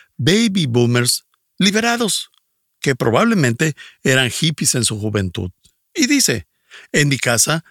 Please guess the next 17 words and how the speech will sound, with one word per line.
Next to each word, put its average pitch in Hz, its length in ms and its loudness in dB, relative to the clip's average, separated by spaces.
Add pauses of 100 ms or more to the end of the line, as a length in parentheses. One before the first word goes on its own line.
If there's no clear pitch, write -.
(140)
cuando 147 280 2
estaba 165 260 0
creciendo, 151 480 0
no 160 180 2
había 180 400 2
muchas 165 400 0
reglas. 165 540 0 (420)
Mi 156 180 2
padre 147 400 0
creía 113 320 0
que - 140 -2
era 104 160 2
bueno 107 500 0 (280)
porque 208 240 2
me 208 140 4
permitía 175 540 0
experimentar 127 800 0